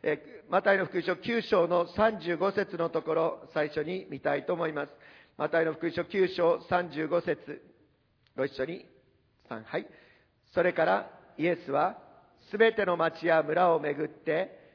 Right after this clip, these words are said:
街道で教え、御国の福音を述べ伝え、あらゆる病気、あらゆる患いを癒された」と書かれてあります。このところに三つのことが出ています。街道で教えました。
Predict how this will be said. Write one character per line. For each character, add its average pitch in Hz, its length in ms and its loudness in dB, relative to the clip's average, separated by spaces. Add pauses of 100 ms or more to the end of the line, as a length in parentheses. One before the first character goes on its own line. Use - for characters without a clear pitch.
(160)
街 165 260 0
道 151 220 2
で 185 380 2
教 143 80 -4 (140)
え、 151 400 -4 (360)
御 143 80 -6
国 170 260 -4
の 185 200 4
福 - 220 -4
音 165 180 -2
を 175 340 4
述 139 120 -2
べ 170 140 2
伝 - 260 -2
え、 139 180 -4 (540)
あ 143 140 0
ら 185 120 2
ゆ 190 160 2
る - 40 0
病 170 220 4
気、 - 580 -4
あ 127 100 -6
ら 180 160 4
ゆ 202 100 6
る - 240 0
患 151 420 0
い 160 60 -2
を 170 260 2 (160)
癒 147 220 2
さ 180 120 2
れ 160 120 2
た」 147 200 -4 (300)
と 202 260 0
書 147 80 -10
か 160 80 2
れ 156 100 0
て 180 360 -2
あ 131 60 -8
り 139 100 -6
ま 135 140 -6
す。 - 40 -20 (320)
こ 208 120 0
の 214 60 4
と 220 100 4
こ 226 100 4
ろ 208 80 4
に 180 80 -2
三 156 160 -6
つ - 120 -14
の 180 100 0
こ 175 100 2
と 170 80 2
が 156 80 4
出 160 100 -2
て 160 120 -4
い 151 80 -2
ま 147 160 -4
す。 - 60 -20 (320)
街 185 220 4
道 190 140 4
で 190 80 4
教 185 100 6 (140)
え 190 100 2
ま 180 160 2
し - 120 -8
た。 160 240 2